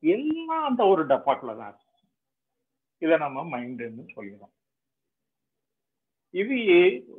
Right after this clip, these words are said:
ஒரு யூனிஃபார்மா ஒர்க் பண்ணிச்சுன்னா நமக்கு பிரச்சனை கிடையாது. யூனிஃபார்மா ஒர்க் ஆகல அப்படின்னா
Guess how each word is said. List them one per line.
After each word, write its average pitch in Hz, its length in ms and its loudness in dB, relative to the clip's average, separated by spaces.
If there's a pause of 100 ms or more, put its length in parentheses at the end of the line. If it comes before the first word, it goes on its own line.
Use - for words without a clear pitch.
(180)
ஒரு 175 140 2 (100)
யூனிஃபார்மா 208 600 2 (160)
ஒர்க் 151 220 -4
பண்ணிச்சுன்னா 139 440 -8 (100)
நமக்கு 123 280 -8 (140)
பிரச்சனை 107 360 -12 (100)
கிடையாது. 101 340 -18 (2000)
யூனிஃபார்மா 160 560 2 (100)
ஒர்க் 123 260 -2
ஆகல 110 380 -4 (640)
அப்படின்னா 123 520 -4